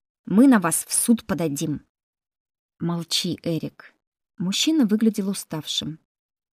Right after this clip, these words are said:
"Мама не давала разрешения на прививку", влезла девчонка, которая отличалась от мальчишки лишь бритым черепом и тем, что чешуя на щеках была другого цвета.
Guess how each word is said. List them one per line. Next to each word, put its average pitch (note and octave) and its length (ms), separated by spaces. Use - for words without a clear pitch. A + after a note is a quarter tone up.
"Мама G#4 340
не D4 140
давала C4 440
разрешения A3 560
на G#3 100
прививку", G3+ 640
влезла F3+ 340
девчонка, A#3 720
которая G#3+ 300
отличалась A#3+ 540
от - 120
мальчишки A#3 680
лишь F#3+ 200
бритым A3 340
черепом A#3 540
и - 100
тем, D#4 240
что - 160
чешуя F3+ 460
на F3 100
щеках B3 480
была E3 240
другого E3 440
цвета. - 500